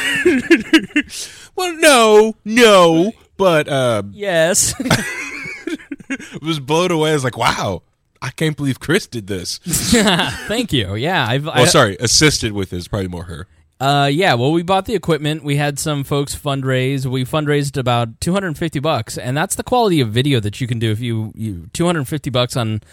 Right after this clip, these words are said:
Speaker 2: some lighting and some clips and tripods and mics and all that stuff. And then, uh, yeah, I, I'm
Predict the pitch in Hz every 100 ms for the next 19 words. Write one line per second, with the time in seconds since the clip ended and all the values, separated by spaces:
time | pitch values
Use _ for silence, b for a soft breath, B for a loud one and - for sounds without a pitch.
0 | b b b - 113 127 156 143 139 131
1 | 127 123 107 113 110 - 135 127 - 123
2 | 123 113 139 127 123 120 117 120 120 117
3 | 113 107 123 120 113 117 113 110 107 104
4 | 117 98 117 b b b b b b -
5 | 127 131 135 135 135 131 131 127 127 127
6 | 131 165 110 110 117 90 113 120